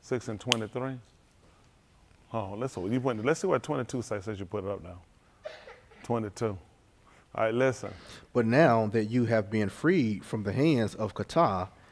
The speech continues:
Speaker 2: and become Abadim to Elohim, you have your Pari resulting in Kodash,
Speaker 1: Uh-huh.
Speaker 2: and
Speaker 1: So
Speaker 2: your end is Alam Kai.
Speaker 1: So I got that messed up. So, but now, <clears throat> presently, that you have been freed from the hands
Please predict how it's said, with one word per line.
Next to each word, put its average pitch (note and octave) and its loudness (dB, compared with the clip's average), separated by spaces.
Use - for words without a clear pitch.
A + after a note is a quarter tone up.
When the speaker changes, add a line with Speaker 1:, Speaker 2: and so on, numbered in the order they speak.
Speaker 2:
and A#2 0
become A2 2
Abadim A2 2
to A#2 0
Elohim, G#2+ 2
you A2+ 0
have A2 4
your G#2 2
Pari A#2 0
resulting G2+ 0
in G2 -2
Kodash, G2 -2
Speaker 1:
Uh-huh. E2 -14
Speaker 2:
and A2+ 2
Speaker 1:
So G2 2
Speaker 2:
your G2+ 4
end G#2+ 4
is G2+ 0
Alam F#2+ 0
Kai. G#2 -2
Speaker 1:
So G2+ -4
I A#2+ -4
got A#2+ -2
that A2 -2
messed A2 -4
up. A2 -2
So, B2 2
but A2+ 0
now, A#2+ -2
<clears throat> - -20
presently, C3 2
that A#2 2
you B2+ 2
have B2 4
been A#2 -2
freed D3+ 0
from C3 -2
the A2 -4
hands C3+ -2